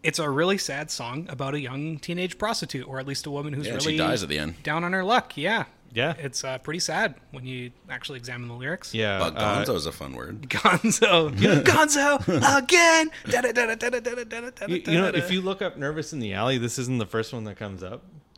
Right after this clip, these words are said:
Speaker 1: Oh, really?
Speaker 3: Uh, Less Than Jake
Speaker 1: <laughs> Ah.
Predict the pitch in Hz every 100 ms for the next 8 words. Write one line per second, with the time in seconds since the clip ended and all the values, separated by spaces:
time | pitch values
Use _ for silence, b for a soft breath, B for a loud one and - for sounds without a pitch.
0 | - 220 196 339 415 _ - 117 104 101
1 | 101 113 135 - 160 151 135 147 165 95
2 | - _ _ _ _ _ 202 302 427